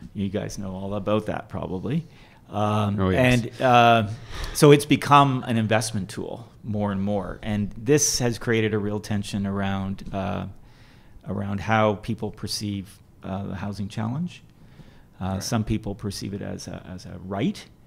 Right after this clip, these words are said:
Speaker 1: Um, and when you think about it,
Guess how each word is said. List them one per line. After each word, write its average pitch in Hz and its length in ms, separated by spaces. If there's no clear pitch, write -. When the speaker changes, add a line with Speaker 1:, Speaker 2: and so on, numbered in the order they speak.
Speaker 1:
Um, 92 520
and 92 380
when 98 160
you 98 60
think 120 240
about 95 260
it, - 180